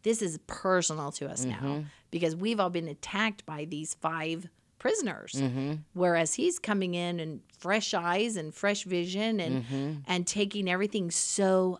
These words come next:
Speaker 1: logically, which I
Speaker 2: Mm-hmm.
Speaker 1: love too. There is, there's not this heated passion in him,
Speaker 2: Mm-hmm.
Speaker 1: f-, emotional passion, I guess I should say. There's passion in him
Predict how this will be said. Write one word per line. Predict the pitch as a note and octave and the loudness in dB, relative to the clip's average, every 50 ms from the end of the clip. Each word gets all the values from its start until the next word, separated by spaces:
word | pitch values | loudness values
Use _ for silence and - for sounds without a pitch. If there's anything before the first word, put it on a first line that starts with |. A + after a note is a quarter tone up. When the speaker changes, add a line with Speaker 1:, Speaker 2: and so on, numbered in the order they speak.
| - _ | -6 _
Speaker 1:
logically, | F3 F3 E3+ D#3+ E3 E3 D#3+ E3 F#3+ G#3 F#3 F3+ F3 D3+ D3 - - D#3+ D#3 C#3+ C#3 | -6 -4 -2 -2 0 0 0 0 0 0 -2 -2 -4 -6 -8 -6 -6 -4 -4 -4 -4
which | - B2+ B2 A#2 | -2 -2 0 2
I | F3+ F3+ | 2 2
Speaker 2:
Mm-hmm. | F3 F3 | 4 4
Speaker 1:
love | F3 E3+ - | 2 2 2
too. | - - E3+ D#3 | -2 -4 -4 -2
There | E3 F3+ E3 D#3+ | -2 -2 -2 -2
is, | - E3+ E3 F3 F3 - - _ _ _ _ _ _ _ _ _ _ _ _ - | -2 -4 -4 -6 -8 -10 -14 _ _ _ _ _ _ _ _ _ _ _ _ 0
there's | F#3+ G#3 A3 G#3 A3 | 2 2 2 2 2
not | A3+ G#3+ G#3 G3+ G3 | 2 2 2 2 0
this | F#3+ G3 F3 E3 - - - - _ _ _ _ _ _ _ _ _ | 0 2 2 0 0 -4 -10 -14 _ _ _ _ _ _ _ _ _
heated | - - - A3+ A3+ G#3 G#3 F#3+ F3+ - | -10 -4 0 2 6 6 6 4 4 0
passion | - F3 F#3+ F#3+ G#3 G3+ - C4+ C4 | -4 -2 0 0 0 0 -2 -2 0
in | B3+ C4+ C#4 C4 | 0 0 0 0
him, | A#3+ B3+ B3 A#3+ A#3+ A#3 A#3 | 2 2 2 4 2 2 2
Speaker 2:
Mm-hmm. | B2 B2+ A#2 G#2+ A#2+ B2 B2 B2+ | 0 -2 -2 -2 -4 -4 -4 -4
Speaker 1:
f-, | B2+ - - _ _ | -6 -8 -12 _ _
emotional | - G3 F#3+ G3+ G3+ G3+ G3 F#3 F3 - - E3+ E3 D#3+ D3+ D3 | 4 4 6 6 6 6 4 4 2 0 -4 -6 -6 -8 -10 -12
passion, | - - F#3+ E3 F3 - - E3 | -6 -6 -6 -4 -6 -8 -10 -10
I | D#3 - | -10 -8
guess | E3 D#3+ D#3+ - | -8 -8 -6 -6
I | - C#3+ | -8 -8
should | - - - - | -10 -10 -10 -12
say. | - - - - - - _ _ | -12 -12 -12 -16 -20 -20 _ _
There's | B3 C#4+ D#4 - | 0 0 0 -2
passion | - A3+ B3 C#4+ F4 F#4+ - - G#3+ F#3+ | -2 -2 0 0 0 0 0 -2 0 0
in | E3+ E3+ E3+ | 0 -2 -4
him | D#3+ D3+ D3+ D3+ D#3+ F3 | -4 -6 -6 -8 -10 -10